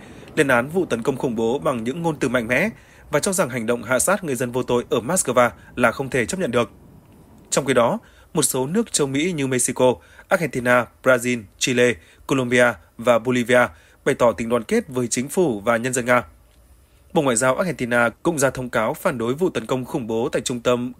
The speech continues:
Krokus City Hall. Thông cáo nhấn mạnh, Argentina lên án mạnh mẽ và phản đối vụ tấn công khủng bố, đồng thời chia buồn sâu sắc với gia đình các nạn nhân và mong muốn những người bị thương sẽ nhanh chóng hồi phục.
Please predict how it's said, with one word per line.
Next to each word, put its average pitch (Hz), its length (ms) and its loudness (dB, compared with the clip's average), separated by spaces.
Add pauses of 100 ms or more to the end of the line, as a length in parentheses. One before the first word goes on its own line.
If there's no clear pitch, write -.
Krokus 131 460 0
City 123 180 -2
Hall. 127 180 2 (720)
Thông 190 140 0
cáo 123 200 0
nhấn 127 140 -4
mạnh, 156 200 0 (280)
Argentina 127 540 2
lên 120 160 -2
án 123 180 -2
mạnh 156 180 -2
mẽ 131 260 -2 (120)
và 135 140 2
phản 120 180 -2
đối 123 220 0
vụ 175 200 0
tấn 120 160 -2
công 127 140 -2
khủng 123 140 -2
bố, 127 260 2 (380)
đồng 143 160 2
thời 127 200 0
chia 202 140 -4
buồn 160 180 -2
sâu 147 180 -2
sắc 220 220 -2
với 123 240 -2
gia 139 100 4
đình 131 140 -2
các 175 100 -4
nạn 143 140 -2
nhân 123 200 0 (400)
và 143 80 4
mong 185 180 0
muốn 131 200 0
những 180 160 -4
người 196 140 2
bị 117 120 -2
thương 123 260 -2
sẽ 123 240 -2
nhanh 139 180 -4
chóng 123 160 -4
hồi 156 120 0
phục. 127 240 0